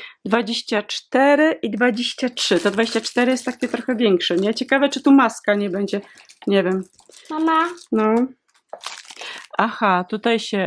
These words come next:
Speaker 1: aparat fotograficzny taki trafił na ci. Tutaj jeszcze, aha, to jest lampa. I tutaj Natasia jeszcze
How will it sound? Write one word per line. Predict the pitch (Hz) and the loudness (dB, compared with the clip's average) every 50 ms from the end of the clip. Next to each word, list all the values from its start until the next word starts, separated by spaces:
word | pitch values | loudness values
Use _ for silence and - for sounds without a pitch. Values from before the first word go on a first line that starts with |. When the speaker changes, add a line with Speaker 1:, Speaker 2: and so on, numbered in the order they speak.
| - - - | -4 -2 -4
Speaker 1:
aparat | 175 180 - - 226 233 247 269 277 269 269 - _ _ _ | -4 -4 0 0 0 2 2 0 -2 -4 -6 -14 _ _ _
fotograficzny | 254 - 269 254 240 262 269 262 - 269 - - 269 262 | -10 -8 -6 -4 -2 -2 -2 -2 -4 -6 0 0 0 0
taki | - 269 262 - - 269 | 0 -4 -6 -6 -8 -10
trafił | - _ 320 320 320 - 392 403 427 - | -8 _ -6 -6 -2 0 -2 -2 0 2
na | - 370 359 | 2 2 2
ci. | 370 - 392 403 427 - - _ _ _ _ _ _ _ _ _ _ _ _ _ _ _ _ _ _ _ _ _ _ _ _ _ _ _ _ _ _ _ _ _ _ _ _ _ _ _ _ _ _ _ _ _ _ _ _ | 4 4 4 4 4 2 -6 _ _ _ _ _ _ _ _ _ _ _ _ _ _ _ _ _ _ _ _ _ _ _ _ _ _ _ _ _ _ _ _ _ _ _ _ _ _ _ _ _ _ _ _ _ _ _ _
Tutaj | - 220 214 - 214 202 | -8 -8 -4 -2 0 2
jeszcze, | 208 214 196 - - 226 - - | 2 2 2 0 0 -2 -2 -2
aha, | 214 - - 202 185 | -2 -2 0 0 2
to | - 190 | 4 4
jest | 185 175 175 175 - - 240 | 4 4 2 0 -2 2 4
lampa. | 240 240 254 269 277 277 - 330 330 359 359 - _ _ _ _ - | 4 4 4 2 0 2 4 4 4 4 2 -2 _ _ _ _ -20
I | 247 262 | -20 -16
tutaj | - 277 - 254 247 | -16 -8 -4 -2 0
Natasia | 247 240 240 240 247 240 240 240 - 254 233 | 0 0 0 2 2 2 2 2 2 4 6
jeszcze | 233 240 240 240 - - - - 233 226 226 233 226 233 | 6 6 6 4 0 -2 2 4 6 6 6 4 2 -2